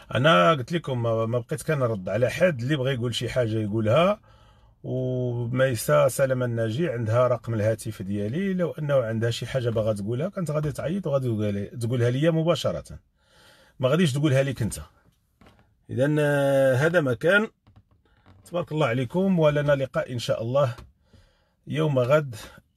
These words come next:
آه، دابا مثلًا وحدين اخرين هما كيحاولوا يجروني باش نهضر على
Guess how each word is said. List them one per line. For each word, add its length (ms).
آه، 380
دابا 280
مثلًا 420
وحدين 280
اخرين 280
هما 180
كيحاولوا 460
يجروني 440
باش 200
نهضر 260
على 520